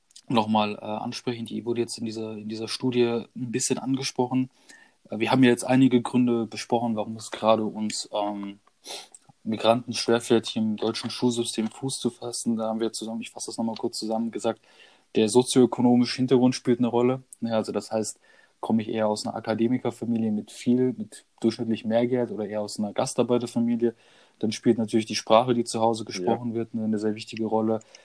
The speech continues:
Speaker 1: Dann, äh, eine ro-, wichtige Rolle spielt auch die Schule, die man besucht. Und zwar wurde in der Studie eben halt auch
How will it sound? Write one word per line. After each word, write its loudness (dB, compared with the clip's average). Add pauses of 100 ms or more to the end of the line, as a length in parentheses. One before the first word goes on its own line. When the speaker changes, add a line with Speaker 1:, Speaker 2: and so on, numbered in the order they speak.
(440)
Speaker 1:
Dann, 2
äh, 0
eine 4
ro-, 0
wichtige 2
Rolle 2
spielt 0
auch 4
die -4
Schule, 2
die -2
man -2
besucht. -2
Und -6
zwar -2
wurde -4
in -4
der 0
Studie -2
eben -2
halt -4
auch -12